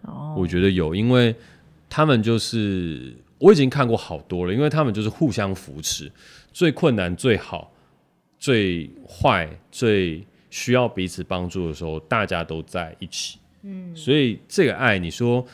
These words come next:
Speaker 2: 是像我们年轻时候的那种冲动和纯纯的爱吗？那个可能不是。
Speaker 1: 嗯。
Speaker 2: 他的东西可能是一种真的是家庭里面很深的羁绊，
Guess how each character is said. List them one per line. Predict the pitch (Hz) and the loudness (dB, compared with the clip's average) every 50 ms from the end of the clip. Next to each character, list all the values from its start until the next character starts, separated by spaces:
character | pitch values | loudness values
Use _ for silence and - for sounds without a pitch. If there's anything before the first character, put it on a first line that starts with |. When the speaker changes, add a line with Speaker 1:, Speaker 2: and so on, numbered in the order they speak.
| - _ _ _ _ _ _ | -20 _ _ _ _ _ _
Speaker 2:
是 | - - - 147 | -12 -8 -6 -4
像 | 131 - 143 131 | 0 2 2 2
我 | 113 92 | 2 0
们 | 87 85 82 82 | -2 -4 -4 -6
年 | 80 82 82 85 | -4 -4 -4 -4
轻 | 90 87 - 113 107 113 | -4 -4 -4 -2 -2 -2
时 | 110 - - 87 82 | -2 -4 -6 -8 -6
候 | 78 107 104 98 87 | -2 -2 -2 -2 -2
的 | 73 82 78 | -4 -6 -8
那 | 78 85 87 87 | -6 -6 -6 -4
种 | 82 85 80 76 73 71 - _ _ _ _ _ _ _ _ _ _ _ | -4 -4 -6 -8 -10 -12 -18 _ _ _ _ _ _ _ _ _ _ _
冲 | - - - - 117 120 127 | -14 -8 -4 -2 -2 0 0
动 | 117 127 117 107 98 | 2 2 0 0 0
和 | 95 110 101 95 87 82 80 - _ _ _ _ _ _ | -2 0 0 0 -2 -4 -8 -10 _ _ _ _ _ _
纯 | - - - 104 117 | -10 -4 -2 0 0
纯 | 120 - 117 101 | 2 2 2 2
的 | 107 120 | 2 2
爱 | 123 131 113 98 | 4 4 4 4
吗？ | 90 87 82 80 80 85 | 4 0 -2 -4 -4 -4
那 | 95 101 | -4 -2
个 | 95 95 87 | 0 -2 -2
可 | 80 - 87 | -2 -6 -10
能 | 78 78 78 76 | -10 -10 -10 -10
不 | - 85 | -10 -8
是。 | 85 - - - 101 78 - _ - - - | -8 -6 -6 -6 -8 -8 -10 _ -20 -20 -20
Speaker 1:
嗯。 | 180 180 170 160 - | -20 -20 -20 -20 -18
Speaker 2:
他 | - - - 175 | -4 0 2 2
的 | 139 | 4
东 | 101 113 104 | 2 2 0
西 | 101 - - 104 | 0 -2 -4 -6
可 | 87 - 95 | -4 -4 -4
能 | 85 80 80 | -4 -4 -6
是 | 80 - - 101 | -8 -6 -6 -6
一 | 98 | -6
种 | 92 87 90 85 82 78 78 80 82 - _ | -6 -6 -6 -8 -8 -8 -10 -14 -16 -20 _
真 | _ - 143 147 | _ -2 0 2
的 | 143 117 | 2 0
是 | - - 110 | 0 -2 -6
家 | - - 120 110 110 | -2 0 0 2 2
庭 | 104 101 92 85 | 0 -2 -6 -6
里 | 78 | -6
面 | 78 82 87 87 78 | -6 -6 -6 -6 -8
很 | - - 85 76 | -10 -12 -16 -14
深 | 73 - - 95 92 | -14 -10 -10 -8 -6
的 | 90 85 76 | -8 -8 -10
羁 | - - - 90 87 82 | -10 -12 -10 -10 -10 -6
绊， | - 98 85 73 | -6 -6 -6 -6